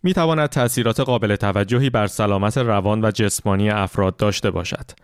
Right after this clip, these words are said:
بر اساس تحقیقات اخیری که توسط مؤسسه جهانی سلامت بارسلونا انجام شده، باغبانی نه تنها به عنوان یک تمرین بدنی عمل می‌کند،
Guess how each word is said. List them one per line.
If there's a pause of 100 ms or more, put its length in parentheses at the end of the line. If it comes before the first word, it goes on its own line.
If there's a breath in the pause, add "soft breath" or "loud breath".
(520 soft breath)
بر
اساس
تحقیقات
اخیری
که
توسط
مؤسسه
جهانی
سلامت
بارسلونا
انجام
شده، (460 loud breath)
باغبانی
نه
تنها
به
عنوان
یک
تمرین
بدنی
عمل
می‌کند،